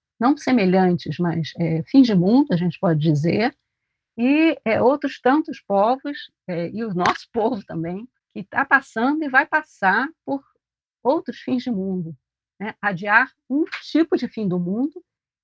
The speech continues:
e para, é, digamos assim, tomar nas nossas próprias mãos, embora isso seja muito, meio utópico, né? Tomar nas mãos, não, não acredito mais numa espécie de, sei lá, uma espécie de revol-, grande revolução que mude tudo de uma vez por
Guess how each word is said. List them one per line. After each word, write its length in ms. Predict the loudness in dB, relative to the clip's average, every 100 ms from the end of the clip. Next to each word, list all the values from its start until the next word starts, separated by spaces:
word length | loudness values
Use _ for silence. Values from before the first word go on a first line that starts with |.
| -8
e 80 | -8
para, 560 | 0 4 4 2 -4 -8 _ _ -10
é, 200 | -8 -4
digamos 340 | -2 -2 -2
assim, 220 | -4 -4
tomar 580 | -2 0 4 6 4 2
nas 240 | -2 -2
nossas 420 | 0 0 -2 -4 -8
próprias 460 | -2 -2 0 -4
mãos, 500 | -2 0 2 0 -2 -8 -20 _ _ _ _ _ _ -8
embora 260 | -2 -2 -2
isso 120 | -8
seja 300 | -8 -6 -4
muito, 720 | -4 -6 -8 -6 -6 -6 -10 -18 _ -8
meio 240 | -6 -4
utópico, 680 | -6 0 2 2 -2 -10 -2
né? 220 | 0 0 -2
Tomar 300 | -2 -2 0
nas 180 | -2 -2
mãos, 440 | 0 0 0 0
não, 480 | 0 0 0 -4 -10 -10 -2
não 80 |
acredito 400 | -2 0 -2 0
mais 160 | 2 2
numa 180 | 2 0
espécie 380 | 2 2 2 2
de, 240 | 0 0 _ _ _ _
sei 140 | -4 -2
lá, 140 | 0
uma 100 | -4
espécie 280 | 0 0 4
de 60 |
revol-, 320 | 4 6 6 4
grande 360 | 2 2 2
revolução 760 | 2 2 2 0 -4 0 0 0
que 140 | -2
mude 320 | -2 0 -2
tudo 360 | -4 -4 -2 -2
de 60 | -2
uma 160 | -4
vez 180 | -4 -6
por 200 | -8 -18